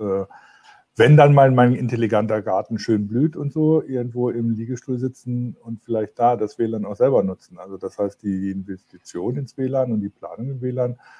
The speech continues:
ist ja wahrscheinlich so eine der ersten Sachen, die ich machen würde für einen Smart Garden und die dann auch unter Umständen sehr gründlich machen, beziehungsweise da vielleicht, äh, auch mal einen Euro mehr investieren, als irgendwie zur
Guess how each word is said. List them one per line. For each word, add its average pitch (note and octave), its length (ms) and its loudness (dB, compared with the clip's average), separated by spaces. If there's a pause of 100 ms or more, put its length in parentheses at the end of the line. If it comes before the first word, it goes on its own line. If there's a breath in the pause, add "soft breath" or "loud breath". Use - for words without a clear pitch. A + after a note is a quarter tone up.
(320 soft breath)
ist A2 180 -6
ja G2+ 300 2 (180)
wahrscheinlich G2+ 480 -4
so G#2 220 -2
eine G2+ 240 -2
der F#2+ 120 -4
ersten G2+ 300 -10
Sachen, A#2 320 0
die F#2 60 -4
ich F2+ 140 -8
machen F#2 340 -10
würde F#2 200 -6
für F#2 140 -12
einen F2+ 120 -12
Smart F2 280 -10
Garden F#2 340 -2
und G2+ 200 -4
die G2+ 100 -6
dann G#2+ 180 0
auch G2+ 280 -2 (480 soft breath)
unter G2 140 -4
Umständen A2 640 -2
sehr G2+ 160 0
gründlich A2 460 -2
machen, F#2+ 320 -4
beziehungsweise G2 640 -4
da G2+ 220 -2
vielleicht, G2+ 400 -2 (160)
äh, G2 380 -6
auch E2+ 260 -8
mal G2 480 -6 (800 loud breath)
einen A2 80 0
Euro A2+ 260 6
mehr A2+ 280 6
investieren, A#2+ 580 4
als G#2+ 220 -2
irgendwie G#2+ 320 -2
zur G#2+ 160 0